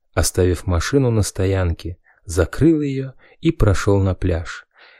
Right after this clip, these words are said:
Почти час он бродил по пляжу, подбирая куски матового стекла, обкатанные океаном. Наконец лег и уснул. Снилась ему родная планета. И, может быть, потому, что солнце стояло высоко,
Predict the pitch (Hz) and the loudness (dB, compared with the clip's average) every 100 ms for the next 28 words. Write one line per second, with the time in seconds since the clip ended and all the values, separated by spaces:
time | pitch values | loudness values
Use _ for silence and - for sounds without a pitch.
0 | _ - 135 - 160 151 - 147 147 - | _ 4 4 4 -2 -2 2 2 2 -2
1 | 127 110 110 104 120 123 110 101 98 101 | -2 2 2 2 0 0 0 -2 0 0
2 | 113 104 90 80 - 90 90 98 92 - | 0 -2 -4 -6 -2 0 2 2 2 0
3 | - - - 101 92 98 127 - 113 104 | -4 -6 -2 0 2 0 -2 -2 -2 0
4 | 95 - - - 92 98 113 - _ _ | -4 -6 -10 -6 -2 -2 -2 -10 _ _
5 | - 90 - - 98 - 95 92 - 87 | -6 -2 0 2 0 0 -2 -2 -4 -6
6 | 85 - 92 87 87 - - _ _ _ | -6 -2 -2 -2 -6 -10 -14 _ _ _
7 | 92 - 90 90 87 - 95 135 135 - | -4 -2 0 0 -2 -2 -2 -2 -4 -14
8 | - 95 92 87 - 92 87 90 _ _ | -10 -4 -4 -4 -2 -2 -4 -10 _ _
9 | _ _ _ _ _ _ - - 135 170 | _ _ _ _ _ _ -4 2 4 4
10 | 151 - 139 127 127 127 - - 82 90 | -2 -2 -4 -2 -4 -6 -2 0 2 2
11 | 85 - 87 87 90 82 - 87 _ _ | 0 -2 -4 -2 -2 -6 -10 -18 _ _
12 | - - _ 135 156 190 165 131 160 170 | -20 -20 _ 0 2 4 2 2 -2 0
13 | - - 120 123 151 - 117 - 123 151 | -2 0 0 0 -2 -4 -6 -2 0 0
14 | - 113 - 104 110 104 92 - 90 - | -2 -6 -4 -2 0 0 -2 -2 -6 -2
15 | 107 131 | -2 -2